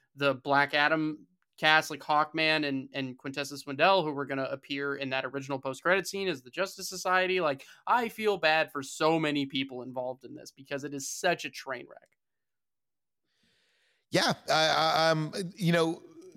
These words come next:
Speaker 2: wh-, you talk to a lot of people doing this business. You talk to a lot of journalists who've interviewed people. You've talked to a lot of,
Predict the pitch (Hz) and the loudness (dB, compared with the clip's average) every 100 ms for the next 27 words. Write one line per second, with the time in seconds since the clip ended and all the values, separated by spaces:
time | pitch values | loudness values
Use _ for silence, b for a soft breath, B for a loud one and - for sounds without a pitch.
0 | - _ _ _ 151 123 165 214 131 139 | -20 _ _ _ -4 -2 -2 -2 -4 -2
1 | 165 - 185 127 127 127 - 135 120 104 | 0 0 2 2 2 2 0 0 4 4
2 | 95 92 - 123 123 117 110 - 113 107 | 4 0 0 2 4 2 0 2 2 2
3 | 110 101 - 98 107 104 113 107 117 101 | 2 0 -2 -2 -2 2 2 4 2 0
4 | - 107 113 110 110 117 104 95 110 113 | -2 -2 2 0 0 0 0 -2 -4 -4
5 | 110 110 107 113 - 110 110 90 107 98 | -2 -4 -2 -4 0 2 2 0 -2 0
6 | 107 101 104 104 95 | 0 2 2 2 0